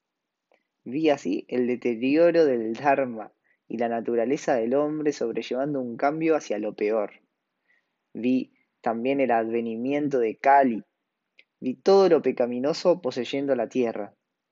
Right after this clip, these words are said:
Sentí el alejamiento gradual de la gloria espiritual que ha sido su herencia todos estos años,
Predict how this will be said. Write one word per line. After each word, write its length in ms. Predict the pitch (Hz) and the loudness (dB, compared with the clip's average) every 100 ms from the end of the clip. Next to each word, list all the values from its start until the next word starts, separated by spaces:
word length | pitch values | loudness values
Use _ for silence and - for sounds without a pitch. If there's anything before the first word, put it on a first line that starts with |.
| _ _ | _ _
Sentí 500 | - 117 117 151 160 | -10 -8 -6 0 2
el 100 | 143 | 4
alejamiento 760 | 123 - 120 123 156 175 165 | 0 -4 -6 -4 -6 -4 0
gradual 560 | 147 120 117 135 151 151 | 0 2 2 2 2 0
de 80 | 131 | -2
la 140 | 117 | -2
gloria 540 | 113 120 147 160 151 | -4 0 2 2 0
espiritual 760 | 139 - 113 107 - 139 143 143 | -2 -8 -12 -10 -2 2 2 0
que 140 | 147 | -4
ha 80 | 123 | -6
sido 340 | - 139 139 131 | -4 -4 -4 -4
su 180 | - | -4
herencia 720 | 113 131 147 147 143 - 131 - _ | -2 -2 -2 -4 -6 -2 -2 -2 _
todos 280 | - 147 143 | 0 0 0
estos 320 | 131 - 107 | -4 -10 0
años, 480 | 135 139 127 131 - | 2 2 0 -8 -10